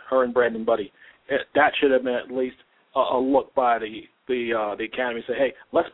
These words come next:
put her in the category. Let's give her a nominee because of that." But they obviously overlooked her, and they overlooked Molly Burnett,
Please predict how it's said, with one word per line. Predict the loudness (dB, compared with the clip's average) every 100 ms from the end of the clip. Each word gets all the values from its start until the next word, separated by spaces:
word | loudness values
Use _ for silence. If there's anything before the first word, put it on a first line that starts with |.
| -2
put | 2
her | 2 0
in |
the | -2
category. | -2 -2 -4 -6 -2
Let's | 0 -2 0
give | -4
her | -2 -6
a | -4
nominee | -6 -6 -10 -14 -12
because | -10 -6 -6
of | -8
that." | -12 -12 _ _ -20 -20 -20 _ _
But | 2 2 0 _ _ _ _ -2
they | 2 4
obviously | 2 0 -4 -8 -6
overlooked | -2 0 0 0 -2
her, | -2
and | -2
they | -2
overlooked | 0 2 2 0
Molly | -2 -4
Burnett, | -4 -4 -4